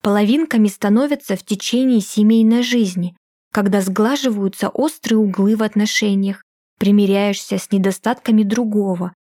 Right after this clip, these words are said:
и любишь их, и его самого. Со временем супруги поэтому и становятся похожими друг на друга. Уже под конец жизни они настоящие половинки одного целого.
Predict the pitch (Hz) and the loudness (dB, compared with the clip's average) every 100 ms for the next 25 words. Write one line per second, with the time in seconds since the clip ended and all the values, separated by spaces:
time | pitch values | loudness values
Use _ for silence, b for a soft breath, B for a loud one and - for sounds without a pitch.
0 | - 240 247 262 233 202 185 - 208 185 | -6 0 2 2 2 0 -2 -6 -4 -6
1 | - _ _ 202 170 170 170 190 277 - | -8 _ _ -2 0 -2 -2 -2 -4 -8
2 | - 190 214 208 185 185 - _ _ _ | -2 2 2 0 -4 -6 -10 _ _ _
3 | _ _ - - 202 190 247 320 277 202 | _ _ -14 -4 0 2 2 2 2 2
4 | - 226 220 262 285 214 - 208 240 240 | 0 -4 -4 -2 -2 -2 -2 -2 0 0
5 | 240 240 247 - 254 277 294 202 - 190 | 0 0 -4 -2 0 0 0 -2 -6 -4
6 | 196 - 214 190 190 185 180 202 - 208 | -4 -2 -2 0 0 0 0 -2 0 -2
7 | 214 240 180 180 _ _ _ - 214 202 | 0 -2 -2 -8 _ _ _ -2 0 0
8 | 202 202 - 196 196 302 - - 202 233 | -2 -4 0 2 4 2 -4 -6 -4 0
9 | 240 190 185 175 _ _ - 190 196 180 | 0 0 -2 -4 _ _ -4 2 4 4
10 | 175 - 175 170 202 294 - 269 262 214 | 0 -2 -4 -2 -2 -2 -4 -6 -2 0
11 | 208 190 190 190 196 190 _ _ - 190 | 0 2 0 0 -4 -10 _ _ -6 -4
12 | 180 180 170 170 190 - - 190 175 175 | 0 -2 -2 -4 -4 -6 -6 -4 -4 -6
13 | 175 175 | -8 -10